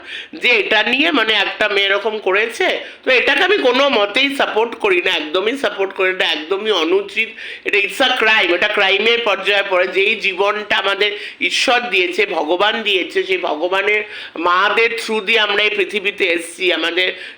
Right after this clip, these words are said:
যে মায়েরা যে আমাদের, মানে, পয়-, পয়দা করেছে, তাদের through-তে এসছি, এটা ঈশ্বরকে অপমান করা আর মায়েদেরকেও অপমান করা। আমাদের জীবন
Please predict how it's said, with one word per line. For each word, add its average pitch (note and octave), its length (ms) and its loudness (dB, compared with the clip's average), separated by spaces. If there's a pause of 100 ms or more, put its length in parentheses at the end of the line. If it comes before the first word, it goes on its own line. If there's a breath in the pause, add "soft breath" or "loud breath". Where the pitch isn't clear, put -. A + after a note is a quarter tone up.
যে D#3 220 -2
মায়েরা F3+ 480 2
যে F3 180 0
আমাদের, E3+ 440 0 (120)
মানে, D3+ 240 -2
পয়-, - 240 -4 (180)
পয়দা F#3 300 2
করেছে, F#3 360 0
তাদের F3 280 2
through-তে F#3 300 -4
এসছি, F#3 340 -2 (300 loud breath)
এটা C#4 140 2 (100)
ঈশ্বরকে A#3 500 2
অপমান B3 440 0
করা C4 280 0
আর A3+ 100 0
মায়েদেরকেও F#3 640 0
অপমান E3+ 400 0
করা। D#3+ 140 0
আমাদের A3 540 0
জীবন A3 440 0